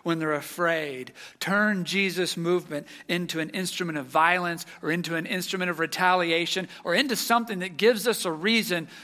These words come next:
to do what we kinda wanted to do to begin with. Now, I could apply that to politics, and the shoe would fit very well, and the lesson would, would go to the right place. Both sides of the aisle would have something to learn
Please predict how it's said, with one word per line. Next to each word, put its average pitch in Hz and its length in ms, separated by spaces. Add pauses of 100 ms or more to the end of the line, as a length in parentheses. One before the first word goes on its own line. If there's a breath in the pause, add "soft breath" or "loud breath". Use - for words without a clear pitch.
(220 loud breath)
to 165 120
do 208 600 (480 loud breath)
what 214 260
we 180 100
kinda 220 360
wanted 208 380
to 180 80
do 208 260
to 196 60
begin 180 460
with. 139 500 (1200 soft breath)
Now, 165 200
I 254 220
could 285 200
apply 277 480
that 175 300
to 175 80
politics, 240 680
and 143 100
the 127 40
shoe 170 280
would 147 160
fit 175 240
very 170 240
well, 175 400
and 151 80
the 131 80
lesson 151 520 (120)
would, 147 200 (380)
would 147 160
go 160 160
to 160 80
the 151 80
right 151 260
place. 180 440 (180 loud breath)
Both 170 360
sides 185 340
of 165 80
the 170 140
aisle 175 400
would 147 120
have 160 220
something 170 420
to 139 80
learn 160 360